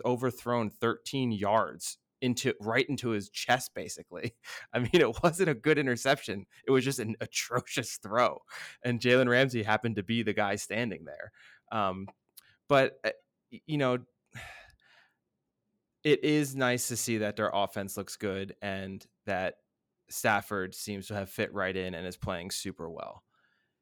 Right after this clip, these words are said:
The Bills, I think that was a good comeback win after a disappointing week one, and hopefully that will put them back on track.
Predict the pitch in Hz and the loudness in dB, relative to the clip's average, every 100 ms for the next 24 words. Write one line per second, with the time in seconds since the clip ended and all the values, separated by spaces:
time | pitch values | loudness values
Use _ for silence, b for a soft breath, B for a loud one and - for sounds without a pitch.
0 | _ 117 107 135 139 139 139 - - _ | _ -8 0 2 4 2 0 -4 -8 _
1 | 113 113 117 107 110 104 98 98 - 104 | -4 -2 -2 0 0 0 -4 -6 -2 0
2 | 104 101 - 110 101 101 101 101 101 101 | 0 -4 -8 -4 -2 -2 -4 -4 -4 -4
3 | 92 - 92 98 98 104 98 98 98 95 | -6 -6 -8 -8 -8 -4 -4 -2 -6 -6
4 | 92 98 98 101 - 95 101 98 101 87 | -4 -2 -2 -4 -8 -4 -4 -2 -4 -4
5 | 92 - - 95 92 95 98 95 - 98 | -6 -6 -6 -2 -2 0 -2 -4 -2 0
6 | 98 - | 0 -4